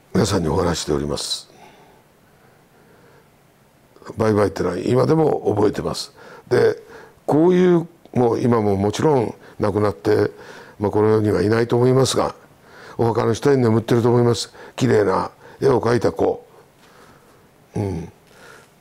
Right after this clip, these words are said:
えー、でもその人たちのために今一票持ってる皆さんは一票入れていただきたい、えー、こういう感じもします。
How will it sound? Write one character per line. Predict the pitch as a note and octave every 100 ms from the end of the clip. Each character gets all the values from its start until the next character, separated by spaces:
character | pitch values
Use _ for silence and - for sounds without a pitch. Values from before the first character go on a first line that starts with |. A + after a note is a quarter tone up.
| -
え |
ー、 | F#2 F2 E2 - - _ A#2
で | C3
も | B2 - - -
そ | - C3+
の | D#3
人 | E3 -
た | D#3+ C#3
ち | C#3+
の | C3
た | A#2+ A#2+
め | C#3+
に | E3 C#3+ - - - - - - _ _ _ _ _ - -
今 | A#2+
一 | A2 A#2
票 | - A#2
持 | A2+
っ |
て | A#2 -
る | G2
皆 | C3+ A#2
さ | G#2+
ん | F2 F2+
は | G#2+ A2 - - - _ _ _ _ _ _ _ _ A#2+
一 | A2
票 | -
入 | G2+
れ | A2
て | B2
い |
た | A#2
だ | B2
き | B2
た | B2+
い、 | B2+ - _ _ _ - - - - - - -
え | G2
ー、 |
こ | F#2+ A#2+
う | B2
い | B2+ B2
う | - -
感 | A#2
じ | G#2+
も | G#2+
し | G#2 G2
ま | G2+
す。 | - - -